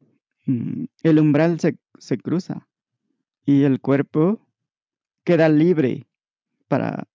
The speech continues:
sanarse, o la mente, o lo que sea.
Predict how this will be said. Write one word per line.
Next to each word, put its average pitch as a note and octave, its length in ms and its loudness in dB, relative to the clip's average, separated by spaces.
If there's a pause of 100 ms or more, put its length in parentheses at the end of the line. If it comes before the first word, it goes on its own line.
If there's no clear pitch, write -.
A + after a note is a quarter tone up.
sanarse, C3+ 800 -4 (200)
o B2+ 100 -2
la G2 120 -4
mente, C3 560 -2
o - 80 -8
lo - 120 -8
que - 100 -16
sea. - 300 -10